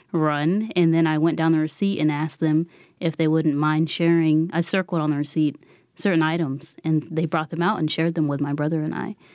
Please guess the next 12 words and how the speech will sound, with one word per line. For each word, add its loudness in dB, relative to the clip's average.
And 0
so 0
it -2
was -2
that -2
moment 0
where, -4
you -6
know, -2
I -2
thought, -4
"Well, -4